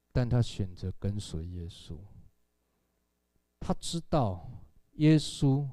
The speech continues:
是他生命中最重要的，超过他的职业，超过他的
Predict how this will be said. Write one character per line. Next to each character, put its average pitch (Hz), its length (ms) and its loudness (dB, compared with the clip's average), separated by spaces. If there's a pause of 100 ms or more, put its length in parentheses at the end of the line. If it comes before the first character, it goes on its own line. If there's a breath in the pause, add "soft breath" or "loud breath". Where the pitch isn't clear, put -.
是 - 260 -4
他 127 180 -2
生 127 340 2
命 127 440 -2
中 107 340 2 (480 soft breath)
最 123 160 2 (140)
重 101 340 0
要 87 380 -2
的， - 160 -14 (480)
超 123 260 0
过 110 300 0
他 101 220 -6
的 98 180 -4
职 - 300 -12
业， 90 280 -8 (240)
超 123 400 0
过 107 360 0
他 - 260 -8
的 101 100 -8